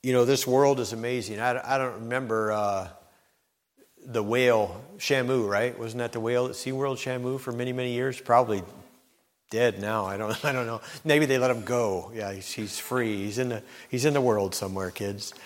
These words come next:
He's, he's out there having fun. Uh, but that kind of whale, I had to look it up, but the average size of that type of whale, there's a lot of different whales. <laughs> I did not know this. There's probably twenty different kinds of whales. And some of them are just massive,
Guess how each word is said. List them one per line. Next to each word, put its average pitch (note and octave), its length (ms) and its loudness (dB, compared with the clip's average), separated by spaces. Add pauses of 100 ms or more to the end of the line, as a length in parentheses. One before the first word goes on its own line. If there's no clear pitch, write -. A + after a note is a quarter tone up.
(220)
He's, G2+ 340 -8
he's G#2+ 260 -2
out G2+ 220 6
there G2 220 0
having F#2+ 300 -4
fun. E2+ 320 -6 (480)
Uh, G2+ 400 0
but B2 200 0
that D3 240 6
kind F3 260 4
of B2+ 120 0
whale, D3+ 320 8
I A#2 100 6
had C3+ 160 0
to C3 40 -4
look B2+ 240 -2
it B2 80 2
up, A2 260 4
but A2 160 -4
the A2+ 140 -2
average B2+ 320 2
size C#3+ 320 0
of G2 120 -10
that B2+ 260 2
type C#3 240 -2
of B2 140 -6
whale, E3 300 -2 (260)
there's C3+ 160 2
a C#3 40 2
lot C#3+ 320 10
of B2+ 60 -4
different A#2+ 280 -2
whales. A2 380 0
<laughs> - 40 0
I F3+ 60 2
did D#3 140 -2
not C#3 200 0
know B2 220 0
this. F#2+ 200 -10
There's A2+ 120 -10
probably C3 280 0
twenty C#3 320 -6
different B2 260 -6
kinds A#2 220 -6
of G#2+ 80 -8
whales. G#2 420 -6 (520)
And G2+ 300 -8
some E3+ 260 4
of C#3+ 160 4
them G2 420 -2
are G#2 440 -2
just A#2+ 560 2
massive, G#2 960 -6